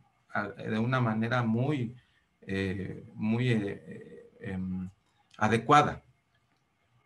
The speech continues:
Y, <clears throat> y la parte de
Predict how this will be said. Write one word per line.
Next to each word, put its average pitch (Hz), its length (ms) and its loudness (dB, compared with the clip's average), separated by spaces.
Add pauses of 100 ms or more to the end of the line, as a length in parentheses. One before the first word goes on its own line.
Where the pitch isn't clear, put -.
(920)
Y, 190 440 4 (220)
<clears throat> 190 680 10
y 131 140 4
la 131 180 10
parte 180 300 6
de 151 420 8